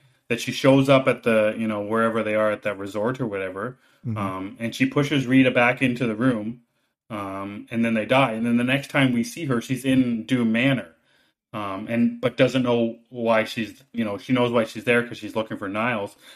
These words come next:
Speaker 1: but she
Speaker 2: Mm-hmm.
Speaker 1: doesn't know who she is. She doesn't know who any of the Doom Patrol are. Um, so again, I don't know if I missed something or if the show is just taking, um, some liberties. Maybe, you know, um, they're gonna lay some stuff out later in the season.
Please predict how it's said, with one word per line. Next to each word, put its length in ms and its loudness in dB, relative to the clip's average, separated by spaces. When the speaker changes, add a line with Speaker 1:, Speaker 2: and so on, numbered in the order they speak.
Speaker 1:
but 120 0
she 60 0
Speaker 2:
Mm-hmm. 80 2
Speaker 1:
doesn't 160 0
know 60 0
who 120 0
she 240 0
is. 140 2
She 100 -4
doesn't 200 -4
know 80 -2
who 280 -2
any 180 0
of 80 -2
the 60 -6
Doom 260 -4
Patrol 400 -2
are. 300 2
Um, 560 -4
so 320 6
again, 580 2
I 100 4
don't 340 4
know 200 6
if 100 4
I 300 2
missed 280 -2
something 420 0
or 340 4
if 160 -8
the 80 -2
show 380 0
is 120 -4
just 220 -12
taking, 500 -4
um, 400 -6
some 260 -4
liberties. 540 0
Maybe, 460 -2
you 140 -8
know, 260 -8
um, 500 -12
they're 160 -4
gonna 260 -6
lay 280 0
some 240 -4
stuff 240 0
out 200 2
later 280 0
in 100 0
the 80 -4
season. 460 -6